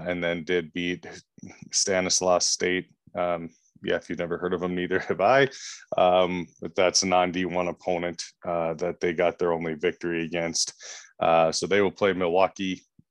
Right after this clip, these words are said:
um, on Friday and then N D S U on Sunday, uh, at their event in Reno.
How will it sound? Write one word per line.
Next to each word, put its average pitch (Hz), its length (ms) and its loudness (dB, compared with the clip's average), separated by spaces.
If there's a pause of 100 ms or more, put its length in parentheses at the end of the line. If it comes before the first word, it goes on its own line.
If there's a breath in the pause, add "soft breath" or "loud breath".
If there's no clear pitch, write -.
um, 85 640 2 (400)
on 87 160 -4
Friday 92 640 2
and 87 220 -2
then 85 160 -2
N 87 180 -6
D 85 160 -2
S - 240 -2
U 87 400 -2
on 80 400 0
Sunday, 85 720 0 (500 loud breath)
uh, 87 240 0
at 82 180 -4
their 85 200 2
event 82 380 -4
in 80 180 -6
Reno. 82 480 0